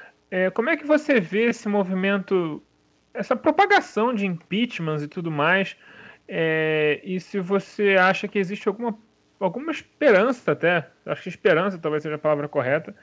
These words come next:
de que volte algum tipo de normalidade dos mandatos, que haja algum respeito maior pelo, pelo voto popular,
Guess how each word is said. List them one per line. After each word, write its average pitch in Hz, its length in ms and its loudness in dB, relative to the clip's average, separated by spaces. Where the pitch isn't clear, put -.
de 190 140 -10
que 311 180 -4
volte 233 440 4
algum 226 160 2
tipo 226 200 -10
de 226 60 -6
normalidade 208 800 4
dos 160 140 -8
mandatos, 160 640 2
que - 140 -6
haja 151 320 0
algum 156 600 -4
respeito 233 500 2
maior 180 360 4
pelo, 180 440 -4
pelo 180 220 -2
voto 165 320 2
popular, 165 560 0